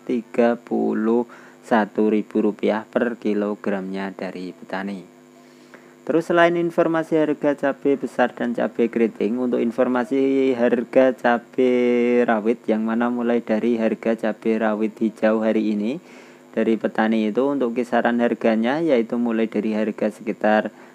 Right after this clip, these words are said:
sembilan belas ribu rupiah per kilogram sampai sekitar tiga puluh tiga ribu rupiah per kilogramnya dari petani.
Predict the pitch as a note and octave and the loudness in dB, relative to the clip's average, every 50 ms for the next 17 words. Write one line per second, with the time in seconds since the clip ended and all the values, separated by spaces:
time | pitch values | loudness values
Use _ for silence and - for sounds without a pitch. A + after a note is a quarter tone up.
0 | _ - - A#2+ A#2+ A#2 A2+ A#2 A#2 A#2 A2 - A2+ A2+ A2+ - - A2 A2 G#2+ | _ -8 -4 0 2 4 4 4 2 0 0 0 0 0 0 -2 -4 -4 -4 -4
1 | - - A2+ A2 A2 G#2 - G#2+ G#2+ G#2+ G#2 - A#2 A2 - - G#2 - - A2+ | -4 -2 0 0 0 0 0 0 0 0 0 -2 -2 0 0 -4 -6 -4 -4 -4
2 | A2 G#2 G2+ G2+ - - A2 A#2+ C3 D3 E3+ E3+ - - D#3 D3+ D3+ D3 D#3 D#3 | -2 -2 -2 -4 -4 0 0 0 0 0 -4 -6 -4 -2 -2 -2 -2 -2 -2 -2
3 | D#3 D3+ - - C#3+ - C3 A#2+ - C3 C3+ C3+ C3 - - C#3+ C3 - - - | -2 -4 -6 -10 -6 -6 -6 -2 0 0 0 0 -2 -4 -4 -4 -4 -4 -4 -2
4 | - B2 B2+ B2+ B2 - - A#2+ A#2 A2 A2 A2 A#2 A#2+ A#2+ A2+ - - A2+ A2 | 0 2 2 2 0 -2 -2 -2 0 0 0 0 -2 -2 -4 -4 -2 -4 -4 -4
5 | - - A#2 A2 A2 G#2+ A2 G#2 - - G#2+ G2+ G#2 - - G#2 G#2+ G#2+ A2 - | -2 -2 0 0 2 0 -2 -4 -4 -4 -4 -4 -4 -4 -2 0 0 0 0 0
6 | - C3+ B2+ B2+ A2+ - - B2 A#2 A#2+ A#2+ A#2 - - G#2 G#2+ G2+ G2+ G#2 G#2 | 0 0 0 0 -2 -4 -4 -2 -2 -2 -2 -4 -2 -2 -2 0 0 -2 -2 -2
7 | A2 A2+ A#2 A#2 A2+ - G2+ F#2+ G2 G2+ G2+ G2+ G2 F#2+ - G2+ G2 - G2 G2+ | -2 -2 -2 -4 -4 -4 -6 -4 -2 -2 -2 -2 -4 -6 -8 -8 -6 -4 -2 -2
8 | G#2+ G#2+ G2 F2 - - - | -2 -2 -4 -6 -12 -20 -20